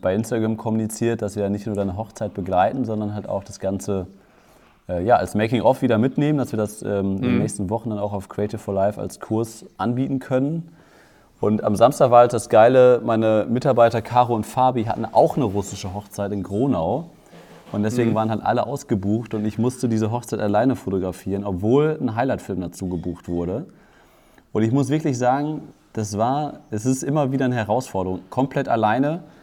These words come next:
Speaker 1: Fotos und ein Highlight-Film. Und dann habe ich ja noch ein Making-of für einen Videokurs gemacht. Plus ich habe noch, ähm, komplette Tonaufnahmen mit drauf. Und ich, ich habe mir dann echt selber die Challenge gestellt,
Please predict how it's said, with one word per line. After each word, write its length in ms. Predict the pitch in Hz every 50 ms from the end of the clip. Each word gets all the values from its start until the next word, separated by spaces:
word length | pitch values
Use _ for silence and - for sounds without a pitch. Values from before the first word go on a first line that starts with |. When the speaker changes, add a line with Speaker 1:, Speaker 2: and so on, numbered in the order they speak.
| - _ _
Speaker 1:
Fotos 640 | - - - 143 160 190 - 180 190 196 175 - - -
und 160 | - 147 170 165
ein 80 | 143 127
Highlight-Film. 840 | 127 123 123 110 92 87 - - - 90 90 95 113 147 190 208 - - _ _ _ _ _ - _ _ _ _ _ _ _ _ -
Und 160 | 117 117 110
dann 160 | 117 139 160
habe 120 | 170 160 151
ich 40 | -
ja 60 | 151
noch 140 | 147 127 123
ein 60 | 139
Making-of 500 | 127 131 131 - 127 120 - 131 139 -
für 220 | - - 123 113
einen 140 | 113 110 98
Videokurs 540 | 123 151 156 117 - - - 92 87 - -
gemacht. 320 | - 85 85 85 98 113 - - -
Plus 400 | - 120 127 160 202 196 - -
ich 220 | - 143 131 139
habe 180 | 147 - - 135
noch, 220 | 131 127 123 - - - - - - _ _ _ _ _ _ -
ähm, 460 | 107 107 107 107 104 104 104 - - -
komplette 420 | - - 131 127 - 143 131 139 127
Tonaufnahmen 720 | - - 139 156 160 139 104 - - 98 90 90 87 87
mit 220 | 90 82 - -
drauf. 300 | - 82 85 101 110 -
Und 120 | - 113 107
ich, 100 | 104 - -
ich 240 | 113 110 - - - -
habe 200 | 117 123 - 151
mir 60 | 131
dann 100 | 120 107
echt 200 | - 139 - -
selber 200 | - 117 123 127
die 80 | 123 107
Challenge 380 | - - - 127 135 143 143 - - -
gestellt, 480 | 135 - - - 113 107 110 113 110